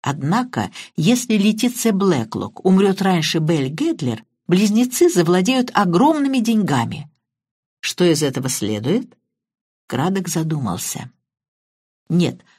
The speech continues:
в Шотландию брат с сестрой не поедут. Они скорее выяснят местонахождение Летиции Блэклок и отправятся туда. Но выдадут себя за других. А как они поедут? Поодиночке или вместе? Эмма?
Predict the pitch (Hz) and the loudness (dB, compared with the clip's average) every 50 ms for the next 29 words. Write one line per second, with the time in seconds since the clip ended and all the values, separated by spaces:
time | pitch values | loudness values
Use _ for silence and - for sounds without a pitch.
0 | _ _ - - 131 120 123 - 196 269 311 311 277 240 269 247 185 185 208 226 | _ _ -6 -4 -2 -2 0 2 2 2 2 2 2 2 2 2 4 2 2 2
1 | 220 - - 214 - - - 190 202 190 180 170 165 165 170 156 135 117 110 95 | 0 -2 -4 -4 -4 -4 -2 -2 0 0 0 0 -2 -2 -2 -2 -2 -2 -4 -4
2 | - 131 - - - _ _ _ _ _ _ _ _ _ - 156 208 294 330 - | -6 -10 -16 -18 -20 _ _ _ _ _ _ _ _ _ -2 0 2 2 0 -2
3 | - - 233 233 247 254 247 226 185 214 226 226 220 220 - 208 202 202 - 185 | -2 -2 0 2 4 4 4 2 2 2 0 0 -2 -2 -4 -4 -4 -2 0 0
4 | 190 190 196 - 185 170 165 - 156 147 143 147 190 196 190 180 175 156 147 143 | -2 0 0 -2 -2 -2 -2 -2 -4 -4 -2 -2 0 0 2 2 2 0 -2 -2
5 | - 196 185 185 - - 143 135 131 160 202 269 285 269 - 131 117 107 - - | -2 -4 -4 -2 -2 -4 -4 -2 0 0 0 0 0 -2 -4 -6 -6 -6 -8 -10
6 | - - 147 143 139 - - 131 143 156 151 151 151 175 165 165 226 226 220 247 | -6 -4 -4 -4 -4 -4 -2 -2 0 0 -2 -2 -2 -4 -2 0 0 2 2 2
7 | 214 123 107 - _ _ _ _ _ _ _ _ _ _ _ _ _ - 156 160 | 0 0 -4 -10 _ _ _ _ _ _ _ _ _ _ _ _ _ 0 2 2
8 | 156 156 262 339 269 233 196 151 143 139 - - 151 139 131 117 104 120 - _ | 4 6 6 6 6 6 4 2 2 -2 0 -2 -2 -2 0 -2 -4 -6 -10 _
9 | - 143 170 240 254 226 233 247 247 180 120 120 123 120 - - _ _ _ _ | -6 2 2 4 4 4 4 2 2 2 0 -2 -4 -6 -8 -14 _ _ _ _
10 | _ _ _ _ _ _ _ _ _ _ _ _ _ _ - 226 226 226 294 294 | _ _ _ _ _ _ _ _ _ _ _ _ _ _ 0 0 2 2 2 2
11 | 277 - 196 175 160 151 - 151 143 135 107 98 123 - - _ - - _ _ | 4 2 2 2 2 0 0 0 0 0 -2 -4 -6 -8 -12 _ -20 -20 _ _
12 | _ _ 165 160 160 147 147 143 131 135 175 190 - - - 220 185 147 127 120 | _ _ 0 0 0 0 0 0 0 -2 -2 -2 -4 -4 -2 0 0 2 0 0
13 | 123 117 107 113 - - - - 240 254 247 - _ _ _ _ _ _ _ _ | 0 -2 -2 -2 -4 -6 -4 -2 -2 -2 -2 -6 _ _ _ _ _ _ _ _
14 | _ _ _ 139 139 135 127 135 151 160 175 214 247 285 285 | _ _ _ -4 -4 -2 -2 -2 -2 -2 -2 -2 -2 -2 -6